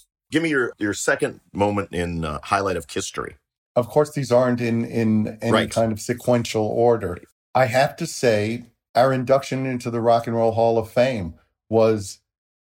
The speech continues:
Speaker 2: monumental, not for the reasons that some people may think,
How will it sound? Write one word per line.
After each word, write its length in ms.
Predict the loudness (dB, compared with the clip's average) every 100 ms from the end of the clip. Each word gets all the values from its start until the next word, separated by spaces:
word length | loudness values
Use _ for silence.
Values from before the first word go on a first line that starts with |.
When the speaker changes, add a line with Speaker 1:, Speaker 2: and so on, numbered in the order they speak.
| _ _
Speaker 2:
monumental, 1080 | 0 2 4 4 2 2 0 0 -2 -4 -6 _ _ 0
not 440 | 4 4 0 -8 _ _ _ -2
for 120 | 0
the 100 | 2
reasons 500 | 0 -2 -4 -4 -2
that 200 | -2 -2
some 240 | 0 -2
people 300 | -2 -4 -2
may 200 | -2 -2 -4
think, 580 | -6 -4 -2 -4 -8